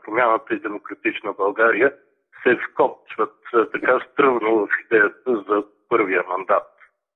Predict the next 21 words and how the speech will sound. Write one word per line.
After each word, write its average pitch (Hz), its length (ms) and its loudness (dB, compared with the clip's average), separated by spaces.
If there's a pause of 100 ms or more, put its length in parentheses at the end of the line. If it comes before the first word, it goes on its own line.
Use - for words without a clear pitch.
(440)
Това 151 300 4
има 156 320 2
смисъл 143 600 4
само 135 300 4
ако - 220 -2 (100)
се 131 80 0
вижда 123 480 0
ясна 110 440 2
перспектива 117 760 0
за 90 80 -6 (100)
съставяне 98 540 -4
на 98 180 -6
правителство. 107 720 -4 (460)
А - 40 -4
такава, 110 560 0
за 101 200 -6
съжаление, 104 680 0 (120)
и - 180 -12
този 95 220 -4 (100)
път - 180 -16
няма. 90 240 -6